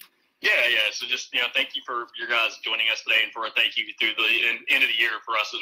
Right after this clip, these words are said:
well, as Michael said. We're, we're, uh, you know, typically with the setup at Captora with integrations and customizations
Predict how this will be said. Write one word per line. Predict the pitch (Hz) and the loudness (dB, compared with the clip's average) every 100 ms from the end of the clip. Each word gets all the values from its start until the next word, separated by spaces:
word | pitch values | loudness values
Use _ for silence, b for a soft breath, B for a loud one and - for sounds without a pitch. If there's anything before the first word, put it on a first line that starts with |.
| 104 | -2
well, | 101 | -2
as | 101 | 0
Michael | 98 - 104 | -4 -4 -6
said. | - 98 101 | -4 -2 -2
We're, | 101 98 - B B B _ _ 120 | -4 -6 -8 B B B _ _ 2
we're, | 110 | 4
uh, | 107 101 104 | 4 4 2
you | |
know, | 110 | 0
typically | 104 123 120 120 | 0 -2 0 0
with | 113 - | 0 -4
the | 120 | 0
setup | 110 110 | 0 0
at | - | -2
Captora | 107 - 110 107 107 | -2 -2 -4 -2 -2
with | 104 | 0
integrations | 107 104 107 104 110 101 98 | -2 0 0 0 0 -2 -4
and | |
customizations | 107 101 104 104 104 101 98 | -2 -2 -4 -2 0 0 -4